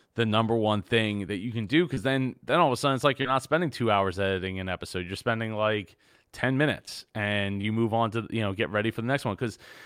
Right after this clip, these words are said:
the, the other th-, the other side of it is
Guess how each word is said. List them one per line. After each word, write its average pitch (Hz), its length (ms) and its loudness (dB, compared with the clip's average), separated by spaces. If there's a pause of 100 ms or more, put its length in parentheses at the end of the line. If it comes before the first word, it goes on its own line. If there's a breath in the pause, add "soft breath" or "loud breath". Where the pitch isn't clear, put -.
(180 loud breath)
the, 135 220 4
the 123 200 2
other 202 180 6
th-, 127 160 -8
the 139 120 4
other 185 180 4
side 170 600 2
of 110 120 2
it 98 280 0
is 117 500 0